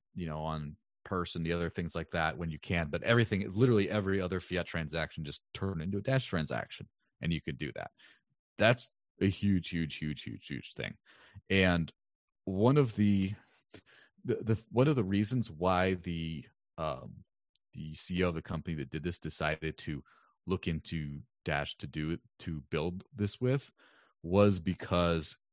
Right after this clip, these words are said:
he was skeptical of confirmation s-, for zero conf kind of things. Like,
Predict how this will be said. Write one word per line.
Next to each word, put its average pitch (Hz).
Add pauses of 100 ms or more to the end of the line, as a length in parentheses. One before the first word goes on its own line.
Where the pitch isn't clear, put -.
(120)
he 92
was 87
skeptical -
of 73 (880)
confirmation 85 (400)
s-, - (260)
for 85
zero 90
conf 82
kind 92
of 90
things. 95
Like, 78